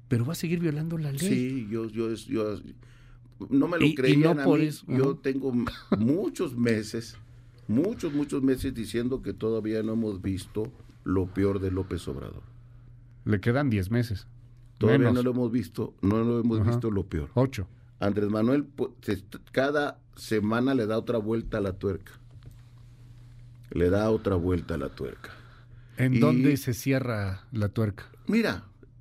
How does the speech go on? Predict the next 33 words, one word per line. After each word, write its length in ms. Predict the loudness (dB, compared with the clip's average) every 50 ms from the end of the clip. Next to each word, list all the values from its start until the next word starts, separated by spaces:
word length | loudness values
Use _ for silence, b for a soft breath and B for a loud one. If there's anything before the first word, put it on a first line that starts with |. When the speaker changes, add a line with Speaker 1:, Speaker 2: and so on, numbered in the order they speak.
| -12 -4
Speaker 2:
es 180 | -2 0 2 2
Speaker 1:
¿Dónde 140 | 4 4
Speaker 2:
que 40 | 4 4
el 40 |
Speaker 1:
se 60 | 4 2
Speaker 2:
presidente 400 | 0 0 2 2 4 4 4 2
Speaker 1:
aprieta? 240 | 2 2 0 0
Speaker 2:
primero 300 | 0 0 0 0 0 0
está 160 | -2 -2 -2 -4
interviniendo, 560 | -2 0 0 0 0 0 0 0 0 -2 -2
como 180 | -2 -2 0
ya 100 | 0 0
dijimos. 420 | 0 0 -2 -4 -6 -8 -8 -14 -18 B B B B B B B B B B
Pero 160 | 0 2 2
a 40 | 4
ver, 240 | 4 2 2 0 -4 -14 -20 -20 -20 -20 -20 _ -20 -14 -6
los 300 | -2 2 2 2 2 2
servidores 500 | -2 -2 0 0 0 0 0 -2 0 0
de 80 | 0 0
la 100 | 2 2
nación, 360 | 0 0 0 2 2 2 2
¿de 80 | 2 0
qué 100 | -4 -2
color 280 | 0 0 0 0 0
son 180 | 0 0 -2 -2
sus 140 | -2 -6 -4
chalecos? 580 | -2 0 2 2 0 -2 -2 -8 -14 -14 -14 -20 -20 -20 -20 -20 -20 -20 -20 -20 -20 -20 -20 -20 -18 -12
Speaker 1:
Pues 180 | -8 -8 -6
son 180 | -4 -4 -2 0
moreno, 440 | 0 0 2 0 0 2 0 0 0
¿no? 260 | -2 -4 -6 -8 -12 -12 -8
Speaker 2:
Guindas. 680 | -6 -4 -2 2 2 2 2 2 0 -6 -8 -8 -4 -2
Speaker 1:
Ajá. 300 | 0 2 2 0 0 -4